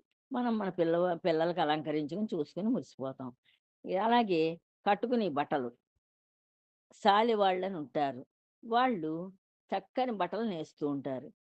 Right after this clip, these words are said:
ఆ నేసినప్పుడు వాళ్ళకి డబ్బులు ఇచ్చి మనం అది తెచ్చుకుని ఆ విధంగా కట్టుకుంటూ ఉంటాం. ఇలా సంఘంలో అన్ని రకాల జాతులకి అన్ని రకాల పనులు ఉంటాయి.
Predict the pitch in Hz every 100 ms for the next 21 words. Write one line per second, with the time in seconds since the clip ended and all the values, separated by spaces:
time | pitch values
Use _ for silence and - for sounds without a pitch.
0 | - 214 220 208 202 220 202 196 202 254
1 | 233 190 190 190 165 156 165 156 190 196
2 | 170 156 - 131 - 147 170 294 381 _
3 | _ _ 180 196 170 156 147 147 - 147
4 | 156 - 123 131 135 135 127 120 _ _
5 | _ 269 262 202 139 - _ _ - 175
6 | 214 233 277 277 226 175 180 - 165 185
7 | 233 262 262 254 254 233 226 214 208 202
8 | - 190 180 254 269 - 185 220 262 247
9 | 254 220 220 214 196 202 226 156 139 131